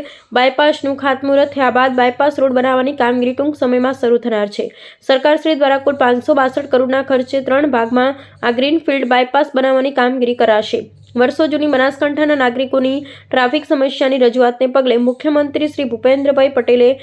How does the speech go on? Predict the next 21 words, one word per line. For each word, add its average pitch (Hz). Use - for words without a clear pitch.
આ 269
કામગીરીથી 285
ઝડપથી 247
પૂર્ણ 269
કરવા 247
અધિકારી 285
શ્રીઓને 254
દિશા 254
નિર્દેશ 269
આપ્યા 226
હતા, 226
જેના 269
પગલે 277
ઝડપથી 254
જમીન 254
સંપાદન 262
થયા 262
બાદ 247
હવે 233
ખાતમુહૂર્ત 254
કરાશે. 214